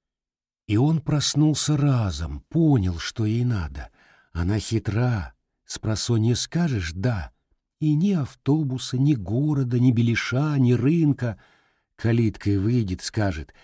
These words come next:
"Эту не пускай придёть", про Дергуниху. Потом вернётся, спросит из калитки:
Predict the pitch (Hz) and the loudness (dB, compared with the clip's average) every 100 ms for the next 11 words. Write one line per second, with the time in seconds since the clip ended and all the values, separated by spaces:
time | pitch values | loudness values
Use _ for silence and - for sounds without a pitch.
0 | _ _ - 123 160 160 151 139 147 135 | _ _ -2 0 2 4 4 2 0 -2
1 | - 147 160 151 135 127 107 107 82 - | 0 0 0 2 2 2 0 -2 -2 -10
2 | _ _ - 107 104 110 120 127 95 69 | _ _ -4 0 0 2 2 2 0 -4
3 | - - _ _ - 95 98 92 92 95 | -12 -20 _ _ -6 -2 0 0 0 0
4 | 139 127 - 71 - _ _ - - - | 0 -2 -6 -8 -12 _ _ -12 -6 -2
5 | 117 104 - 98 95 - 95 90 76 - | 0 0 -2 -6 -6 -4 -2 -2 -6 -14
6 | 67 | -16